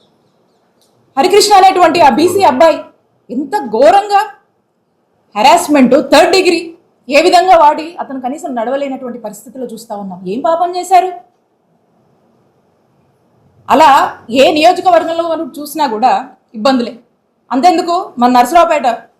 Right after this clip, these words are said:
నియోజకవర్గంలోనే గోపిరెడ్డి గారి మీద ఎన్ని అక్రమ కేసులు కట్టారు? మా చిల్లూరుపేట నియోజకవర్గంలో నన్ను ఏ విధంగా వేధించారు, రీసెంట్గా కూడా మీరు చూశారు.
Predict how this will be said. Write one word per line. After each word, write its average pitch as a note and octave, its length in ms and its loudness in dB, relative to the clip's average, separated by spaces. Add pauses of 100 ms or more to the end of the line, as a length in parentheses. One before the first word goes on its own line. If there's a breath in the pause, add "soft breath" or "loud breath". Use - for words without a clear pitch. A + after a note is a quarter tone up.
(120)
నియోజకవర్గంలోనే C4+ 760 -2
గోపిరెడ్డి E4+ 400 0
గారి E4 180 2
మీద D#4+ 140 -8
ఎన్ని D#4+ 160 -4
అక్రమ E4 260 -8
కేసులు E4 300 -10
కట్టారు? D#4+ 280 -2 (1500)
మా A#3 140 2 (100)
చిల్లూరుపేట E4+ 580 4
నియోజకవర్గంలో D4 680 -2 (420)
నన్ను C#4+ 240 0
ఏ - 80 6
విధంగా F#4 340 2
వేధించారు, F4 500 0 (260)
రీసెంట్గా E4+ 420 -4
కూడా E4 160 0
మీరు D4 160 -6
చూశారు. C#4 300 -8